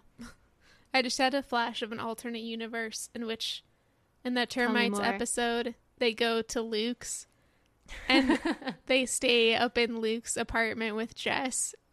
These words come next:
Speaker 1: and it just
Speaker 2: Oh, yeah.
Speaker 1: becomes, like,
Speaker 2: <laughs>
Speaker 1: a huge mess. <laughs>
Speaker 2: I imagine someone, like, ends up
Speaker 1: <sighs>
Speaker 2: going to sleep on, like, the chairs downstairs or something, 'cause it's just
Speaker 1: Yeah.
Speaker 2: so cramped, and, yeah.
Speaker 1: Probably
Speaker 2: Yeah,
Speaker 1: Luke.
Speaker 2: that'd be good.
Speaker 1: <laughs>
Speaker 2: Yeah. <laughs>
Speaker 1: Yeah.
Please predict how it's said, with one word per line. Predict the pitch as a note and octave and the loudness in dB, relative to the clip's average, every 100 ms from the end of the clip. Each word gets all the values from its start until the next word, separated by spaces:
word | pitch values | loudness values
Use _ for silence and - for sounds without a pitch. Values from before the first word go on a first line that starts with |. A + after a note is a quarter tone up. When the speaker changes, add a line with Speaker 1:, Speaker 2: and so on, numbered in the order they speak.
| _ | _
Speaker 1:
and | B3 A3 G#3 - - | -6 -6 -8 -10 -10
it | |
just | A3+ A3+ G#3+ | -2 0 2
Speaker 2:
Oh, | |
yeah. | C4+ C4 | 0 4
Speaker 1:
becomes, | B3+ B3 | 4 4
like, | C#4 A#3 C4 | 2 2 2
Speaker 2:
<laughs> | |
Speaker 1:
a | A3+ A3+ - _ _ - | 0 0 -4 _ _ -14
huge | A#3 - - | -10 -10 -10
mess. | - - A#3+ - - - - | -6 -4 -4 -4 -4 -6 -8
<laughs> | - - - _ _ _ _ - _ - | -8 -10 -18 _ _ _ _ -20 _ 4
Speaker 2:
I | B3 | 6
imagine | A#3 B3 C4 C#4+ | 8 6 6 -2
someone, | - A3+ A3+ G#3+ | 2 2 2 0
like, | G3+ | -2
ends | G3 F#3+ F#3+ | -2 -4 -2
up | G3 - | -4 -2
Speaker 1:
<sighs> | |
Speaker 2:
going | F#3 F#3 F#3 | -2 -2 -4
to | G#3 | -10
sleep | - F#3+ F#3 - | -8 -6 -6 -2
on, | F3+ F3+ | -2 0
like, | F3+ - - | -4 -6 -8
the | |
chairs | F3+ - F3+ F#3 F3+ - | -4 2 2 2 -2 -4
downstairs | F#3 F3+ - F3+ F3 F3+ | -4 -4 -6 -2 -2 -2
or | - F#3+ | -8 -8
something, | F#3 F#3 F#3 F3+ F3+ | -8 -8 -6 -6 -6
'cause | A3 F#3 | -8 -8
it's | F3+ | -8
just | A3+ | -4
Speaker 1:
Yeah. | A3 | -2
Speaker 2:
so | F#3 F3 | -2 -4
cramped, | - F3+ F3+ G3 B3+ - - - | -6 -6 -6 -10 -14 -14 -14 -10
and, | F#3+ F3+ - | -10 -10 -12
yeah. | - - - - _ _ - | -12 -12 -14 -20 _ _ 2
Speaker 1:
Probably | A#3+ B3 C4 C#4+ | 2 4 0 -2
Speaker 2:
Yeah, | C4 | -2
Speaker 1:
Luke. | A3 G#3 G#3+ | 0 0 0
Speaker 2:
that'd | A3 G3 | -2 -4
be | |
good. | G3 F3+ F3 B3 | -4 -6 -6 -8
Speaker 1:
<laughs> | - A#3+ - - _ - - - | -8 -10 -14 -18 _ -20 -20 -10
Speaker 2:
Yeah. | A3 G3 G3+ G3 | 0 4 4 2
<laughs> | |
Speaker 1:
Yeah. | D#4+ C4 | 0 0